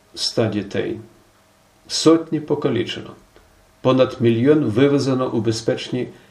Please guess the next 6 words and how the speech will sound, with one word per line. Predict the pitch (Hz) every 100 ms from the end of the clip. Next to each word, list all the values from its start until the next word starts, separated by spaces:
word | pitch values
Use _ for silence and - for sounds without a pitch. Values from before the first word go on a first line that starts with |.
| _ -
місця | 107 104 - 113 113 110 - _ _ _ _ _ _ _ _ _
і, | 110 104 98 101 -
зокрема, | 95 107 107 113 117
за | 113 117
межі | 110 113 92
України. | 90 - - - 92 78